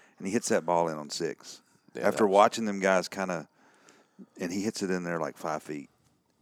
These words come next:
Speaker 1: and then makes it. I'm like, "This dude is
Speaker 2: Yeah.
Speaker 1: serious."
Speaker 2: That was the victory shot
Speaker 1: I
Speaker 2: right
Speaker 1: think
Speaker 2: there.
Speaker 1: it was, to me. And, and, and, you know, people will go back and look and,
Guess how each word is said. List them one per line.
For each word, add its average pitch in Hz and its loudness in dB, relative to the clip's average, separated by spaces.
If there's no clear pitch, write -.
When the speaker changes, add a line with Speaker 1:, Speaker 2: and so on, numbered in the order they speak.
Speaker 1:
and 92 -4
then 87 -4
makes 78 -8
it. - -16
I'm 95 -8
like, 82 -2
"This 101 -2
dude 92 -2
is 55 -6
Speaker 2:
Yeah. - -18
Speaker 1:
serious." 71 -4
Speaker 2:
That 85 2
was 82 -6
the 85 -6
victory 73 -8
shot - -4
Speaker 1:
I 95 4
Speaker 2:
right 110 4
Speaker 1:
think 196 0
Speaker 2:
there. 185 0
Speaker 1:
it 139 -12
was, 139 -2
to 113 -2
me. 117 2
And, 104 -2
and, 104 0
and, 76 -8
you 104 -4
know, 104 -4
people 98 -4
will 95 -2
go 90 -2
back 90 -2
and 78 -14
look 87 -8
and, 76 -12